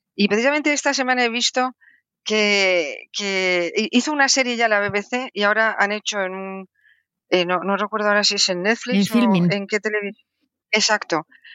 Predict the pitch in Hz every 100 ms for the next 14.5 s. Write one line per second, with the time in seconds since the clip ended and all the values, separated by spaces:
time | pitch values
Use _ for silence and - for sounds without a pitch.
0 | - - 226 247 - 254 233 233 226 226
1 | 220 214 - - 196 196 190 185 185 190
2 | 196 202 208 208 208 - 190 202 220 220
3 | - 202 185 180 175 _ _ _ - 190
4 | - 214 247 269 - - 208 196 - _
5 | _ _ _ - 226 233 226 202 190 196
6 | 214 202 190 185 190 190 202 220 247 -
7 | - - _ _ 190 240 262 247 226 202
8 | 185 220 - 277 285 - 202 196 185 180
9 | 190 220 220 202 - 208 214 - 214 202
10 | 190 180 220 233 254 202 196 196 214 208
11 | 185 170 165 165 170 170 170 175 185 202
12 | 220 208 202 190 185 175 175 185 180 -
13 | - - 196 226 226 208 - 196 190 196
14 | 180 170 151 156 -